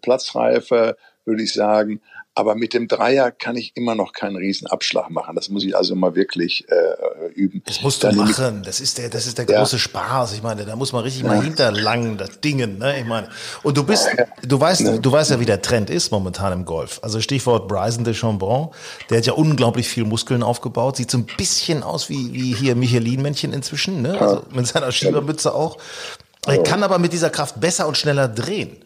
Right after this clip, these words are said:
Speaker 2: Das wäre doch für dich auch noch eine, eine Geschichte, oder?
Speaker 1: Du,
Speaker 2: Mit dieser Kraft
Speaker 1: wenn
Speaker 2: zu
Speaker 1: das
Speaker 2: drehen.
Speaker 1: der Fall ist, weil ich habe immer schlanke, äh, und kleinere Typen manchmal neben mir gehabt,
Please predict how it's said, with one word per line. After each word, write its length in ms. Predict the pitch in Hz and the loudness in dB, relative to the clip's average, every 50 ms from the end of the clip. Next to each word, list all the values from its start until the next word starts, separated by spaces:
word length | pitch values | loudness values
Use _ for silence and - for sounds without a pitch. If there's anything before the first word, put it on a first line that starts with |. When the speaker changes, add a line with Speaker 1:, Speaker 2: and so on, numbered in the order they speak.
| _ _ _ | _ _ _
Speaker 2:
Das 220 | - 107 - - | -8 -6 -2 0
wäre 120 | 165 175 | 0 2
doch 100 | 190 190 | 2 0
für 140 | - - 185 | -2 -2 -4
dich 200 | 165 170 - - | -2 -4 -4 -4
auch 120 | 185 208 208 | -4 -2 0
noch 80 | 180 | 0
eine, 240 | 139 110 95 85 78 - | 0 0 -2 -4 -6 -8
eine 140 | 95 101 87 | -10 -12 -10
Geschichte, 380 | 90 - - - - - - | -8 -8 -8 -8 -8 -10 -8
oder? 160 | - 92 - | -4 0 2
Speaker 1:
Du, 60 | - 170 | 4 6
Speaker 2:
Mit 100 | 151 117 | 6 4
dieser 160 | 98 131 - | 4 2 -2
Kraft 180 | - 120 110 | -2 -2 0
Speaker 1:
wenn 60 | 101 104 | 0 2
Speaker 2:
zu 80 | 92 - | 4 4
Speaker 1:
das 140 | 120 - | 4 4
Speaker 2:
drehen. 60 | - 95 | 4 4
Speaker 1:
der 120 | 143 120 | 2 2
Fall 240 | - - 117 120 135 135 | 2 2 2 2 2 2
ist, 160 | 120 - - | 0 -2 -2
weil 100 | 98 101 - | -4 -4 -4
ich 120 | - - | -2 -4
habe 160 | 160 - - | -4 -4 -4
immer 180 | 170 170 160 139 | -4 -4 -2 -2
schlanke, 640 | - - - - 143 170 170 156 139 110 107 104 - - | -2 -2 -2 -4 -6 -6 -6 -6 -6 -4 -4 -6 -8 -8
äh, 280 | 110 98 95 92 - - | -8 -8 -8 -8 -10 -14
und 120 | 95 92 - | -14 -8 -2
kleinere 440 | - 98 107 127 139 120 107 - | 0 0 2 2 2 2 0 0
Typen 320 | - - - 101 - - 92 | 0 -2 -4 -4 -2 -2 -4
manchmal 320 | 90 90 - - 95 90 | -2 -4 -4 -2 -2 0
neben 220 | 90 92 90 92 92 | 2 2 2 4 4
mir 120 | 98 95 | 2 2
gehabt, 300 | 87 98 104 117 - _ | 2 2 0 0 -2 _